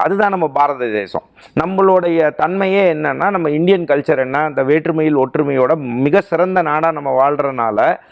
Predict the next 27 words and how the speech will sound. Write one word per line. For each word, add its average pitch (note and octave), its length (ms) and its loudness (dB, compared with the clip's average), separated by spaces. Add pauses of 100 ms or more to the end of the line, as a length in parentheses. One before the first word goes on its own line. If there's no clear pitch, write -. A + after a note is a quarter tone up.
(200)
எல்லாத்தையுமே G#3+ 540 2
நம்ம F#3 180 0
அக்செப்ட் - 300 -2
பண்ணிப்போம். C#3 360 0
அதுதான் F3 240 2
நம்ம E3 180 -2
உயர்வான D#3+ 500 2
ஹிந்து D#3 240 0
தர்மமும் C3+ 460 0
கூட. A2+ 120 2 (520)
அப்படின்னும் G#3 400 0
போது F3+ 240 2 (460)
இதுல F3 220 4
நம்ம D#3 220 -6
சொல்ல E3+ 140 2 (100)
வேண்டிய F3+ 300 2
விஷயம் D3 340 -4
என்ன B2+ 240 -2
அப்படின்னா, A#2 420 -2 (520)
நம்ம G3 340 -2
பீப்புள், F3+ 340 0 (120)
நம்ம C3+ 220 -4 (100)
இந்தியால F3 440 2
இருக்கக்கூடிய C#3 600 0
மக்களுக்காக C3+ 600 0
தான் D#3+ 180 -2
இந்த D#3 100 -6